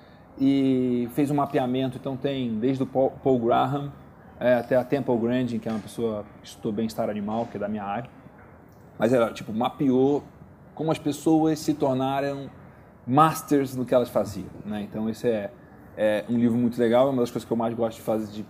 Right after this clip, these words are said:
fazer, de estudar e aprender. E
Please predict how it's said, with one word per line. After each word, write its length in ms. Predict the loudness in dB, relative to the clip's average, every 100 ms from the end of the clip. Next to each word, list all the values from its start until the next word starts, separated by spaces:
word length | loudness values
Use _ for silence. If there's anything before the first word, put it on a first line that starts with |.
| -16
fazer, 400 | -6 -6 0 0
de 80 | -2
estudar 360 | -8 -6 -2 -2
e 40 |
aprender. 480 | -4 -6 -4 -4 -6 -10 -20 -20 -20 0
E 200 | 8 8